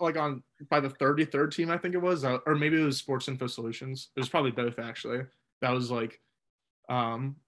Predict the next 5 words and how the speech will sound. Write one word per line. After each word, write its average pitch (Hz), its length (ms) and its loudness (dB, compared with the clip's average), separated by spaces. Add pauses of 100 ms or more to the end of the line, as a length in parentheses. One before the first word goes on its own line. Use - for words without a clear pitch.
like, 135 200 -4
the 127 400 0 (360)
best, - 560 -2 (560)
or, 135 100 0
like, 127 180 0